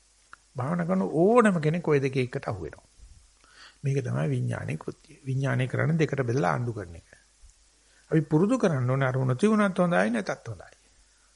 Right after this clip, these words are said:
ඒක සිද්ධ වෙන, සිද්ධ වෙන දේ. විඥානය කවදාකවත් ඉඩ දෙන්නේ නැහැ. විඥානය කියනවා අරමුණ නැති වෙච්චාම හයියෙන් හුස්ම ගනින් කියනවා. එහෙම නැත්නම් පොඩ්ඩ අත ගාලා බලපන්, මේ ගිනාපු ගෙදර, ගෙදරින් ගෙනාපු බඩු සෙට් එක එහෙම තියනවද කියලා.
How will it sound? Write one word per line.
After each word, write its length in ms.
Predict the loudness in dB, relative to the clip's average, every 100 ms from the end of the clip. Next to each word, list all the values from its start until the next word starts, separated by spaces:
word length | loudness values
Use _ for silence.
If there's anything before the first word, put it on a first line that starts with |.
| _ _ _ _ _ _ _ _ _ -10
ඒක 120 | -4 -2
සිද්ධ 300 | -2 0 0
වෙන, 220 | 2 0
සිද්ධ 320 | 0 2 4
වෙන 200 | 4 2
දේ. 200 | 0 0 0
විඥානය 460 | -2 -2 -4 -6
කවදාකවත් 540 | -4 -4 -4 -6 -10 -10
ඉඩ 120 | -10
දෙන්නේ 240 | -10 -10 -14
නැහැ. 120 | -20 _ _ _ _ _ -8 -8 -6
විඥානය 460 | 2 4 6 4 2
කියනවා 280 | 0 0 0
අරමුණ 280 | 0 2 2
නැති 200 | 0 0
වෙච්චාම 320 | -2 0 0
හයියෙන් 320 | 2 2 2
හුස්ම 200 | 0 -2
ගනින් 280 | -2 -2 -4
කියනවා. 320 | -10 -14 -16 _ _ _ _ _ _ -20
එහෙම 180 | -2 2
නැත්නම් 220 | 2 2
පොඩ්ඩ 180 | 0 2
අත 180 | 2 2
ගාලා 260 | 2 4 2
බලපන්, 380 | 0 0 0 0
මේ 240 | -2 0
ගිනාපු 320 | 0 -2 0
ගෙදර, 240 | -2 0 -2 -2 -8 -8
ගෙදරින් 340 | -6 0 0 2
ගෙනාපු 240 | 0 0
බඩු 200 | 2 2
සෙට් 220 | 0 0
එක 80 | 2
එහෙම 280 | 4 4 2
තියනවද 400 | 2 2 4 2
කියලා. 280 | 2 2